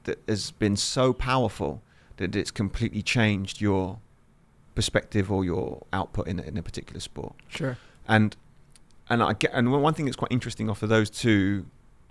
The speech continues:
Speaker 1: ends of the scale is, although that's the case for you, it's memorable, both positive and negative.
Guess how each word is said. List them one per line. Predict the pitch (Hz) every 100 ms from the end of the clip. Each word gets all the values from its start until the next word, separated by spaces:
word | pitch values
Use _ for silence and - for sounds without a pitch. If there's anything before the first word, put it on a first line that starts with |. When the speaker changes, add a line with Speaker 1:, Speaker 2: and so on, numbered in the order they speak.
| _ _ _ _ - - - - - -
Speaker 1:
ends | 120 107
of | 101
the |
scale | 95 - 117 85 50 - - - - - -
is, | - 104 98 87 - - - - _ _ - - - - -
although | 123 139 151
that's | 139 135 - - - - - - - - - - _ - -
the | -
case | - 120 98 -
for | -
you, | 101 98 151 98 71 - -
it's | - -
memorable, | 107 110 104 82 - - 131 -
both | 117
positive | - 98 98
and | 95
negative. | 123 135 - - -